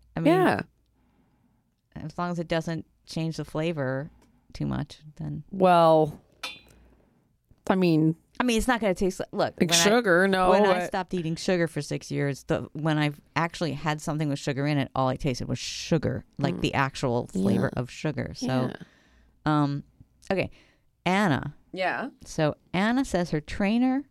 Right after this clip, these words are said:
Speaker 1: recommends an amino <laughs> acid drink to increase performance and prevent muscle loss. This is, I guess, the same. Do I really need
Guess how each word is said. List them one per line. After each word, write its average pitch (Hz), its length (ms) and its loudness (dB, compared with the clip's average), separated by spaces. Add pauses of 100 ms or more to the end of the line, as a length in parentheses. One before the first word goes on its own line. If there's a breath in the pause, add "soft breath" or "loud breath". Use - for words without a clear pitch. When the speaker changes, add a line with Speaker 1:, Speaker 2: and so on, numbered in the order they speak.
(260)
Speaker 1:
recommends 170 480 0
an 160 100 -2
amino 156 360 0
<laughs> 196 60 -2
acid - 340 -2
drink 135 440 -4
to 160 120 -6
increase 147 380 -4
performance 143 560 -4
and 147 100 -6
prevent 139 360 -6
muscle 135 320 -6
loss. - 580 -6 (480 loud breath)
This 233 160 -6
is, - 380 -4
I 180 80 -6
guess, 175 260 -6
the - 60 -12
same. 180 260 -2
Do 190 120 2
I 180 60 6
really 214 300 0
need 190 420 -4